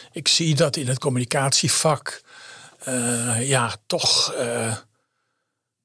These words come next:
de verkeerde krachten vaak de overhand krijgen. Je ziet het zelfs bij oorlog en vrede bijvoorbeeld. Eh, ik heb allerlei voorbeelden van psychologische oorlogvoering die een rol hebben gespeeld in de Irak-oorlog, in de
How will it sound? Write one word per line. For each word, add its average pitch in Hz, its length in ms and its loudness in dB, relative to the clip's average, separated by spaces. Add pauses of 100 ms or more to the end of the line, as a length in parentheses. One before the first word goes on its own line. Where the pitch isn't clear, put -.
(220)
de 117 120 -10
verkeerde 151 440 0
krachten 143 440 -2
vaak 135 320 0
de - 120 -2
overhand 139 540 2
krijgen. 139 640 0
Je 127 140 -2
ziet 123 280 0
het 135 80 -2
zelfs 135 420 2
bij 127 280 0
oorlog 135 460 2
en 127 120 0
vrede 131 480 2
bijvoorbeeld. 127 560 0
Eh, 131 160 -4 (340)
ik - 80 -16
heb 143 160 -6
allerlei 135 340 2
voorbeelden 131 520 2
van 135 140 -2
psychologische 135 640 0
oorlogvoering 135 760 0 (300)
die 123 160 -2
een 123 60 4
rol 127 320 4
hebben 123 180 0
gespeeld 127 520 0
in 139 140 -2
de 156 60 2
Irak-oorlog, 131 1000 2
in 139 240 -2
de 135 280 4